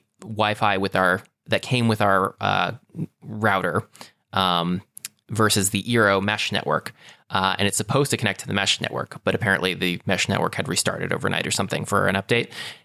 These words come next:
And sometimes when that happens, devices try to connect either to the, uh, the router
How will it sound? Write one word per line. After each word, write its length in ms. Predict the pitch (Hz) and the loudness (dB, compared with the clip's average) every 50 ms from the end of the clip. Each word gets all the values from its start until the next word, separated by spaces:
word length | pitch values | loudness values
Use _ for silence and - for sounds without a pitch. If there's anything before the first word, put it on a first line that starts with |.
| _ | _
And 460 | - 117 107 101 95 92 90 92 92 - - _ _ _ _ _ _ _ 127 113 - | -2 0 2 4 4 2 2 0 -2 -4 -8 _ _ _ _ _ _ _ -10 -4 0
sometimes 420 | - - 123 117 - 123 107 98 | 2 2 2 2 2 0 0 0
when 100 | 107 104 | 0 0
that 100 | 101 98 | 2 2
happens, 480 | 104 104 95 92 - 95 92 92 - - | 2 0 0 0 0 0 2 2 2 2
devices 560 | - - 101 98 92 - - 101 98 - - _ _ _ _ _ - - _ - - - - _ _ | 0 0 0 2 2 2 0 0 0 -2 -6 _ _ _ _ _ -20 -20 _ -18 -18 -18 -18 _ _
try 260 | - - - 107 101 101 | -8 -4 -2 0 0 0
to 180 | 101 - 113 | 0 -2 -4
connect 360 | 98 - 110 104 95 - - | -2 0 0 0 0 0 0
either 360 | 104 101 98 98 101 98 98 - _ _ _ | 0 2 2 4 2 2 0 -2 _ _ _
to 340 | - - 110 101 98 98 98 | -2 0 2 2 2 2 2
the, 360 | 92 95 90 92 90 90 104 - _ _ _ _ _ _ _ | 2 2 4 4 4 2 0 -2 _ _ _ _ _ _ _
uh, 600 | - 95 92 90 92 90 87 90 87 85 85 80 - _ | -2 0 0 2 2 2 2 2 2 0 -2 -4 -8 _
the 200 | - 120 101 98 | -4 -2 -2 0
router 500 | 95 107 104 113 123 139 143 147 147 | 2 2 0 2 2 4 4 4 2